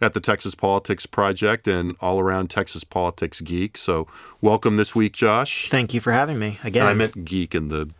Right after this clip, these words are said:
Speaker 2: Oh,
Speaker 1: nicest possible way.
Speaker 2: obviously.
Speaker 1: So today we're gonna start by talking about a story that you should be seeing in the news to the extent that you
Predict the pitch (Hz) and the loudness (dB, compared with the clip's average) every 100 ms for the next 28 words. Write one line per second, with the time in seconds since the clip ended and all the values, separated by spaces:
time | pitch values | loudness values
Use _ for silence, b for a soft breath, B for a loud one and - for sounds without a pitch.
0 | _ - 311 202 165 143 82 76 80 76 | _ 2 4 4 2 -2 -4 -4 -6 -6
1 | 71 71 117 98 90 - 92 90 B B | -6 -2 -2 -2 -6 -8 -10 -12 B B
2 | B B B B _ - 139 131 - 160 | B B B B _ 2 4 4 4 4
3 | 240 208 180 143 151 143 151 - - 151 | 6 6 4 4 2 4 2 0 2 2
4 | 143 120 107 - 123 - 127 110 113 110 | 2 0 0 2 2 2 0 2 4 4
5 | 110 98 - - 110 117 104 90 87 120 | 2 -2 -6 -2 2 2 2 -2 0 0
6 | 107 110 101 - 104 101 98 92 90 90 | 2 2 0 -2 0 0 0 0 -2 0
7 | 92 92 98 - 85 82 - 92 87 78 | 0 0 -2 -6 -6 -6 -4 -4 -4 -6
8 | - 87 78 76 | -6 -4 -4 -8